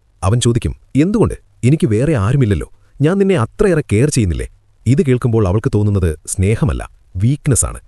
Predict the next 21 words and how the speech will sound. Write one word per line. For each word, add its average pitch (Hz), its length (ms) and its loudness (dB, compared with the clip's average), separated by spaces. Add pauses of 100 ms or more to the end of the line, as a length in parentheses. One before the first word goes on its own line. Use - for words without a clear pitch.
(340)
നിങ്ങൾ 202 240 2
അവളുടെ 170 220 2
അപ്രൂവലിനു 160 540 2
വേണ്ടി 107 280 0 (100)
യാചിക്കുകയാണ്. 92 680 -2 (440)
അട്രാക്ഷൻ 107 580 -4 (160)
യാചിച്ചു 135 480 0
വാങ്ങാൻ 131 260 0
പറ്റുന്ന 85 240 -2
ഒന്നല്ല. 60 300 -8 (420)
So, 67 120 0 (340)
ഇനിയാണ് 135 520 0 (180)
ഗെയിം 127 360 0
ചേഞ്ചിങ് 85 420 -2
മൂവ്. 69 320 -6 (500)
അവൾ 185 240 0 (140)
"Let's 185 260 0
be 180 80 -2
friends" 135 340 -2
എന്ന് 113 140 2
പറയുമ്പോൾ 82 380 -2